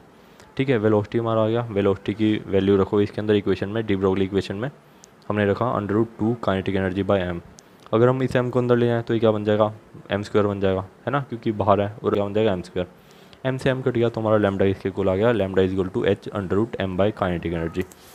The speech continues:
हमारे पास काइनेटिक एनर्जी के मानो, हम्म, क्या करो, लैम्ब्डा निकाल दो simply। ठीक है, इसके अंदर एक इक्वेशन और होती है जिसके अंदर चार्ज गिवन होता है, उससे हम लैम्ब्डा निकाल सकते हैं।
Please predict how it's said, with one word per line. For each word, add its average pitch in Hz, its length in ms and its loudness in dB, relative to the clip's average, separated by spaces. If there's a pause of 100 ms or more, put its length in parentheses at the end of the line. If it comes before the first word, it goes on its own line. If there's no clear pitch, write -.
(240)
हमारे 117 180 2
पास 127 180 2
काइनेटिक 117 340 2
एनर्जी 117 300 0
के 113 80 0
मानो, 113 200 -2 (1000)
हम्म, 101 140 -6
क्या 92 200 0
करो, 95 320 -2
लैम्ब्डा 85 280 -2
निकाल 82 260 -4
दो 82 100 -4
simply। 85 360 -6 (520)
ठीक 156 140 -2
है, 156 100 2
इसके 151 180 -4
अंदर 151 160 -4
एक 139 160 -2
इक्वेशन 135 340 -2
और 117 440 0
होती 113 220 -4
है 113 60 0
जिसके 110 260 -2
अंदर 113 120 0
चार्ज 101 300 2
गिवन 104 220 -4
होता 101 160 0
है, 104 60 4
उससे 101 160 -6
हम 104 100 -6
लैम्ब्डा 101 240 -2
निकाल 95 280 0
सकते 92 200 -8
हैं। 165 120 -6